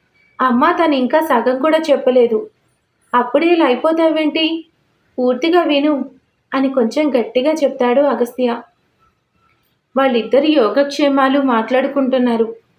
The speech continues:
అప్పుడే తనకి ఒక కూతురుందని, తను డాక్టర్గా పనిచేస్తుందని,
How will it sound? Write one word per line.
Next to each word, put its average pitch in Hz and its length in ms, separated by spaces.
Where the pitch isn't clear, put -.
అప్పుడే 285 420
తనకి 277 400
ఒక 302 200
కూతురుందని, 254 1000
తను 285 180
డాక్టర్గా 294 520
పనిచేస్తుందని, 262 960